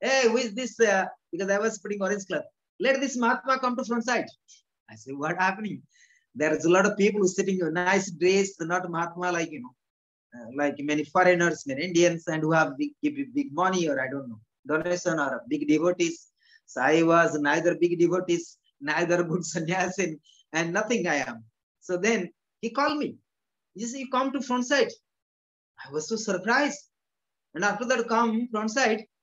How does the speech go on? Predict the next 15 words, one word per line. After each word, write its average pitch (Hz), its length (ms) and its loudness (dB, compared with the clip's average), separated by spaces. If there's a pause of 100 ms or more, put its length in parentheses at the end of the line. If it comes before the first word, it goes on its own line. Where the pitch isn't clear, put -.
(240)
then 214 320 -6
what 220 180 2 (100)
happened? 202 300 -4 (540)
And 165 460 -4
he 196 460 0
gave 247 200 -2
me 247 140 -4
some 214 180 -2
duty. 156 380 -4 (400)
"Just 202 180 -10 (100)
go 247 60 6 (380)
to 175 140 -6
their, 190 140 2 (100)
uh, 170 40 -4 (300)
Yagya 165 260 0